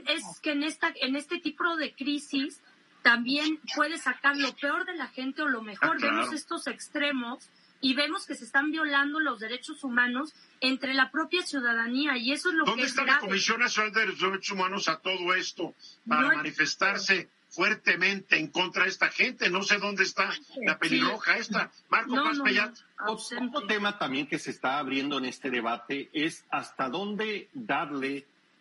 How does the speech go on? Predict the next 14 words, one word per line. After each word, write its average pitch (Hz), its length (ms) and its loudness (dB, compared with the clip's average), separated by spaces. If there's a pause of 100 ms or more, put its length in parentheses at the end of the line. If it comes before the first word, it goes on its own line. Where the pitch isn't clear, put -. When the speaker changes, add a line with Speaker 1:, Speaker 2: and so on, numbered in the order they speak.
Speaker 3:
capacidades 151 1200 -4 (120)
al 120 180 -2
Estado, 127 760 -2
al 117 300 -2
gobierno, 135 840 -4 (340)
para 131 360 -2
que 135 120 -4
pueda 185 440 -2
vigilar 139 1000 -2
y 139 120 -2
tomar 135 600 -2
decisiones 135 880 -4
para 135 460 -2
protegerte, 180 1080 -2